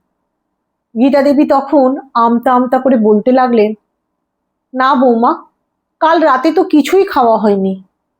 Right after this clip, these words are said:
তাই খুব খিদে পেয়েছে। আর একটু ভাত দেবে?" রাগান্বিতভাবে উত্তর এলো, "না, না, আর ভাত নেই। আপনাকে আবার ভাত দিলে ওবেলা আবার আমাকে রান্না করতে হবে। এখন আপনি যান তো।"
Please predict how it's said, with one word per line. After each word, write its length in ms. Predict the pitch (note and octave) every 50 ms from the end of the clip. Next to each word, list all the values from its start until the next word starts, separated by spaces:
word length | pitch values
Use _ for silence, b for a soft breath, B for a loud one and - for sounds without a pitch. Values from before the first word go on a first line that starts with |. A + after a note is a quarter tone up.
| _ _ _ -
তাই 120 | - B3+
খুব 380 | B3+ B3+ - - - E4 E4+ F4 -
খিদে 280 | - - G#3 F#3+ G3+
পেয়েছে। 440 | G3 G3 A#3 F#3 F#3+ - - - G#3 - _ _ _ _ _ _ _ B B B B B
আর 160 | - C#4 C#4+
একটু 240 | D4 C#4+ - - F#4
ভাত 260 | C#4 B3+ B3 B3 A3+ G#3+ G#3+
দেবে?" 400 | B3 D#4+ E4+ G4+ E4+ B3 - - - _ _ _ _ _ _ _ _ _ _ _ _ _ _ _ -
রাগান্বিতভাবে 840 | A3+ A3 G#3+ G#3 A3+ A3+ A3 A3+ A3 A#3 A#3+ G#3 F#3+ A3 G#3+ A3
উত্তর 360 | G#3+ G#3 G3+ G#3 - A3+ G#3+ G#3
এলো, 260 | G3+ F#3+ F#3+ F#3 F#3 - _ _ _ _ _ _ _ _ -
"না, 180 | D4 E4 E4 F4
না, 240 | F4 E4+ D4+ C#4 C#4 - - _ _ _ _ -
আর 200 | - C4+ C#4 C#4
ভাত 220 | A#3+ D#4 D4 C4+ C#4+ C#4
নেই। 220 | C4+ C4 A3+ A3+ A3 _ _ _ _ _ _ _ _ _ _ _ _ _ _
আপনাকে 440 | - B3 A#3+ B3 C#4 C#4+ C4+ C#4+ C#4+
আবার 200 | C4+ B3+ C#4+ C4+
ভাত 240 | C4 C4 C#4+ B3+ A#3
দিলে 400 | A3+ A3+ D4 C#4+ D4+ F#4 A4 G#4 - - _ _ -
ওবেলা 340 | B3+ B3 C4 C4 B3+ C4 B3+
আবার 480 | G3+ - B3 B3 B3+ C#4+ D#4 D#4+ D#4+
আমাকে 300 | D4+ C#4 C4 C4 C4+ C4+
রান্না 320 | A#3+ A3 G#3+ G#3+ G#3 G#3+ G#3+
করতে 320 | - G#3+ G3+ - - G3
হবে। 300 | G3 G3+ F#3 F3+ G3 F3+ F#3 _ _ _ _ _ _ _ _ _
এখন 260 | - B3 B3 B3 C#4 C#4
আপনি 260 | C4+ C4+ C4+ C#4 B3
যান 240 | C#4 C4 C4+ C#4 B3+
তো।" 300 | F4 F#4 G#4+ G#4+ -